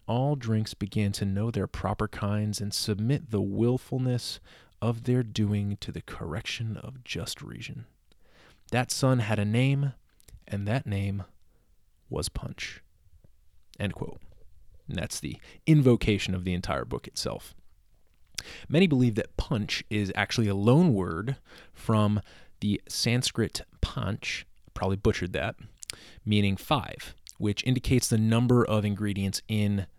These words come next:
the beverage. Any punch contains these five things: spirits,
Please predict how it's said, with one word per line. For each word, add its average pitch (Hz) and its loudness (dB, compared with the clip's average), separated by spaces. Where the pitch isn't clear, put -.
the - -4
beverage. 95 -4
Any 170 4
punch 110 2
contains 101 0
these 101 -2
five 95 0
things: - -10
spirits, - -2